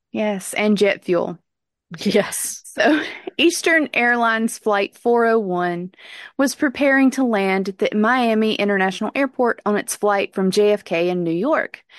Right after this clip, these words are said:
Speaker 1: Uh, the crew included Captain Bob Loft, fifty-five, First Officer Albert Burt Stockstill, thirty-nine,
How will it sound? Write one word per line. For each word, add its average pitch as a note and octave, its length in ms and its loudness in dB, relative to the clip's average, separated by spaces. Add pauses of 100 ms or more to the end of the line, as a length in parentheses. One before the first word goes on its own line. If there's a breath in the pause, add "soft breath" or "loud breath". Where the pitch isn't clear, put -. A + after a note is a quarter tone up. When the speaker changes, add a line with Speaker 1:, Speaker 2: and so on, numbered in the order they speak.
(480 loud breath)
Speaker 1:
Uh, F#3 280 2
the F#3 140 0
crew A#3 640 0
included G#3 600 2
Captain F#3+ 600 -2 (100)
Bob D#3+ 340 0
Loft, F3 520 0
fifty-five, F3 960 -2
First F#3+ 400 -2
Officer - 520 -2
Albert F#3 520 0 (100)
Burt F#3 540 -2 (200)
Stockstill, G3 840 -2 (340 loud breath)
thirty-nine, F3+ 680 0